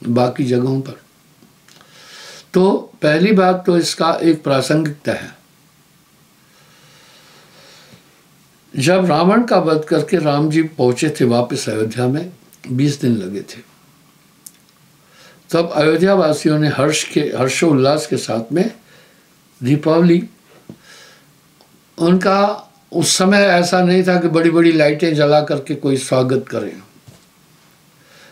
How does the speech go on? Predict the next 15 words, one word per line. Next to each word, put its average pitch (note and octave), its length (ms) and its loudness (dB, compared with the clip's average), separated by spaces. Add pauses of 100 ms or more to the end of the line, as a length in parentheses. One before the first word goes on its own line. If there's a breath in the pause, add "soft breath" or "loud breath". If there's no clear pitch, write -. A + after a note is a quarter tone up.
(140 soft breath)
दीपों E3+ 420 2
के G3 100 0
द्वारा D3 340 2
प्रकाश B2 460 -2
करके C3+ 340 -6
स्वागत B2+ 460 -4
करते - 460 -20
थे। - 60 -20 (1400)
दीपक E3+ 500 0
वैसे C#3+ 340 -2
भी F3 120 0
ज्ञान C3+ 360 0
का C3+ 120 -2
द्योतक G#2+ 560 -6
है। - 300 -20